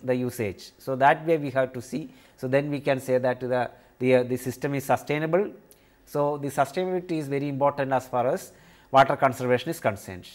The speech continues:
Then another aspect is energy conservation. So, when we look into water, so we have to say that when the wa-, ground, the water level is going down, say especially in aquifers, we have to pump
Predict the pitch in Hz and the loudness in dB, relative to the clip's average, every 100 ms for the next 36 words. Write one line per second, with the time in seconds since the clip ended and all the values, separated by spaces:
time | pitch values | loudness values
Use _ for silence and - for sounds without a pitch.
0 | - _ _ _ _ _ _ 170 196 190 | -20 _ _ _ _ _ _ 8 10 10
1 | 233 214 - _ _ _ _ 208 226 226 | 8 -6 -18 _ _ _ _ 6 12 12
2 | 220 220 196 202 196 185 185 233 254 208 | 12 10 0 0 2 4 6 6 6 4
3 | - 147 135 - 104 - _ _ _ _ | 4 4 4 4 -6 -14 _ _ _ _
4 | - 180 180 185 220 202 196 240 220 214 | 0 4 6 6 4 4 2 0 2 4
5 | 208 208 - _ _ 143 185 208 196 190 | 4 2 -12 _ _ 6 6 8 6 4
6 | - 170 165 165 170 170 175 175 170 - | 0 2 2 6 6 6 2 2 0 -2
7 | 156 156 151 151 156 147 - 127 139 160 | -2 0 0 0 0 -2 -2 2 2 2
8 | 147 139 135 139 165 160 160 156 - 135 | -6 -2 2 2 2 0 0 -2 -4 2
9 | 139 139 135 143 160 156 156 - 135 - | 2 4 6 6 6 -4 -10 -4 -4 -4
10 | 135 139 135 - 131 139 131 131 - - | -10 -8 -8 -8 -6 -4 -4 -6 -20 -20
11 | - 131 131 - 135 139 139 | 0 2 2 2 2 2 -6